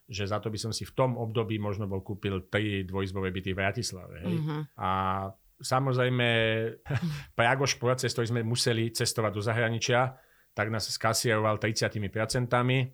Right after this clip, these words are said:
Speaker 1: takže tak to bolo, ale boli sme vďační, že sme mohli ten veľký svet cyklistiky, že som mohol absolvovať naozaj, či už to boli profesionálne majstrovstvá sveta, Prahy-Nice,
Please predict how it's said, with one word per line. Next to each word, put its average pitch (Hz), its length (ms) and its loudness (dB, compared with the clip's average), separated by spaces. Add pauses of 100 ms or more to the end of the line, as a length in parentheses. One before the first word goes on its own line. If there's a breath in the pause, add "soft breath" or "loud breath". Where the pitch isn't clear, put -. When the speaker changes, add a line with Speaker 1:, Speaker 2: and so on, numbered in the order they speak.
(100)
Speaker 1:
takže 104 760 0 (200 soft breath)
tak - 280 2
to 98 80 0
bolo, 123 400 4
ale 113 240 4
boli 107 160 2
sme 117 160 2
vďační, 104 400 0
že 104 180 -2
sme 101 180 -4
mohli 101 260 -4
ten 95 180 -4 (260)
veľký 104 380 -4
svet 104 480 -2 (140)
cyklistiky, 117 800 0 (220 soft breath)
že - 160 -6
som 113 160 -4
mohol 107 160 -2
absolvovať 110 460 0
naozaj, 101 500 0 (160)
či - 100 -8
už 98 140 -6
to 104 80 -6
boli 98 160 -4
profesionálne 110 560 0
majstrovstvá 101 480 -2
sveta, 95 720 -2
Prahy-Nice, 107 880 0